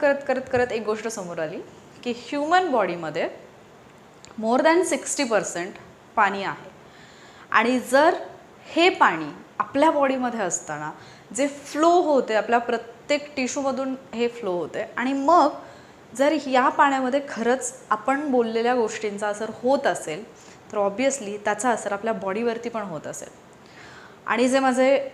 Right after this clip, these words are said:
जुने स्टुडंट आहेत त्यांना माहिती आहे की मी, अ, मागच्या काही महिन्यांपूर्वी एका मोठ्या सर्जरीतून बाहेर पडले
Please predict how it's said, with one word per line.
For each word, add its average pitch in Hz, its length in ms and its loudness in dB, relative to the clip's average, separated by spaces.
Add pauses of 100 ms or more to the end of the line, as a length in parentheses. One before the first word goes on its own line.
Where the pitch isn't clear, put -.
(120)
जुने 233 220 -2
स्टुडंट 254 420 -2
आहेत 262 140 -2
त्यांना 226 200 -2
माहिती 214 360 -4
आहे 226 80 -2
की 226 200 -6
मी, 262 320 -4 (220)
अ, 196 240 -2
मागच्या 202 360 -2
काही 240 320 0
महिन्यांपूर्वी 208 800 0
एका 202 200 -4
मोठ्या 220 260 -2
सर्जरीतून 247 580 0
बाहेर 196 240 -2
पडले 180 300 -6